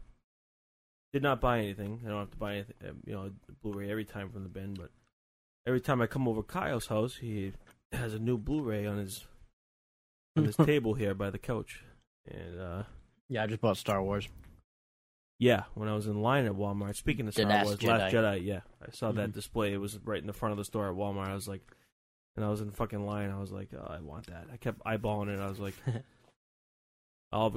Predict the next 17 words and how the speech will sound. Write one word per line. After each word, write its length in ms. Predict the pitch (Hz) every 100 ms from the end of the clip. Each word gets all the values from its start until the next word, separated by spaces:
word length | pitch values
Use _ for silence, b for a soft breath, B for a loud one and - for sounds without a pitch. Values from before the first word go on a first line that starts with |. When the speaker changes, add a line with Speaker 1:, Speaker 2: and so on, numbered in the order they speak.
| -
Speaker 1:
I'll 180 | 120
definitely 320 | 110 117 110 101
get 140 | 101
it 100 | 101
eventually." 480 | 98 101 101 101 107 -
I 60 | 143
already 200 | 160 196
Speaker 2:
Can't 100 | 185
Speaker 1:
have 80 |
Speaker 2:
remember. 160 | 165 117
Speaker 1:
that. 60 | 104
Speaker 2:
Did 120 | 151
you 60 |
come 200 | 190 226
with 140 | 208 214
Speaker 1:
Yeah. 80 | 220
Speaker 2:
us 320 | - -